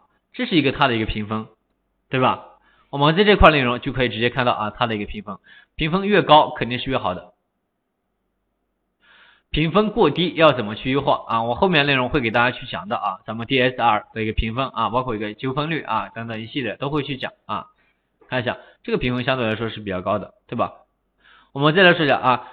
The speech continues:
它的一个啊，绿的是高于的，对不对？红的是低于的啊，所以说我们跟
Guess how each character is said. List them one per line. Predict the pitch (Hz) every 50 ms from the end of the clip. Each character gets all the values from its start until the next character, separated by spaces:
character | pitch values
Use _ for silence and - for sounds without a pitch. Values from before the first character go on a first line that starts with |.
| - -
它 | - - 208 233
的 | 214 220 165
一 | 151 139 139
个 | 143 - 170 147 - - -
啊， | 127 123 117 - -
绿 | 190 233 285 247 170
的 | 135 - - - - -
是 | - - 160 151
高 | - - 180 196 226 240
于 | 208 135 113
的， | 107 92 - _ _
对 | - 170
不 | 165
对？ | 160 151 -
红 | - - 131 127 156 175
的 | 156 123 120
是 | - - _
低 | - 196 226 220
于 | 151
的 | 104 104 - _
啊， | - 113 - - - _
所 | - 170
以 | 175
说 | 165 175 160 117 117
我 | 127 127
们 | 117 -
跟 | - 165 170 160 143 -